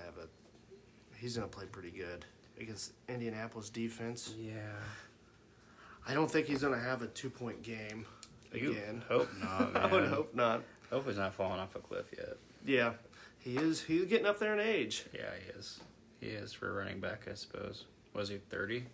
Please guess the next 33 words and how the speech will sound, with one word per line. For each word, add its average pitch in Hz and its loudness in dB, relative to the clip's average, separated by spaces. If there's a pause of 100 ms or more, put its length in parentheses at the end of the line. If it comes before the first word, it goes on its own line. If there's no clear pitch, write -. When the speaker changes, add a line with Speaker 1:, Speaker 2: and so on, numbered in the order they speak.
(160)
Speaker 1:
Yeah, 131 4
twenty-nine. 131 0
Speaker 2:
Yeah. 82 -4 (460)
Speaker 1:
Twenty-nine. 135 -2
Speaker 2:
I 101 2
say 101 2
that, 95 0
and - -10
I'm 98 -10
fucking - -8
twenty-nine. 95 -6
Speaker 1:
<laughs> - -20 (960)
Yeah. 202 12
Speaker 2:
<laughs> 135 8
Like, - 6
oh, 104 6
he's 123 8
old 104 0
as 110 0
shit. - 0 (100)
Like, - 0
Speaker 1:
Yeah, 240 12
that 226 12
guy's - 12
Speaker 2:
actually, 135 10
I 117 12
Speaker 1:
old. 113 12
Speaker 2:
really 107 12
am, 98 2
man. 104 4 (640)
But, 135 2
Speaker 1:
Yeah. 113 2
Speaker 2:
um, 98 0